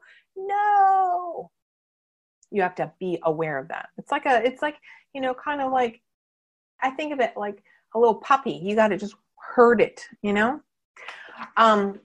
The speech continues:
but it's like a muscle. The research has shown over the last decade or so that, you know, about the concept of neuroplasticity. So if you've not been familiar with that, look it up. Basically, it's like this. You can reshape your brain.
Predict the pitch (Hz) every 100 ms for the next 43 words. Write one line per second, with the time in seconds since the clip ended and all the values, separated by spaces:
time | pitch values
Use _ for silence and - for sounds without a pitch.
0 | - 254 262 269 294 233 202 175 170 175
1 | 220 302 349 339 247 - 220 202 170 165
2 | 165 165 170 156 165 160 - 165 165 151
3 | - 190 175 170 175 170 165 - - 175
4 | 190 165 165 165 165 165 160 - 135 -
5 | 160 151 - 151 165 208 190 247 269 330
6 | 320 - 208 202 202 190 170 170 170 180
7 | 151 151 160 - 95 - 220 165 - 202
8 | 185 - 165 - - - 233 233 180 180
9 | 247 269 320 294 294 302 247 220 190 175
10 | 165 170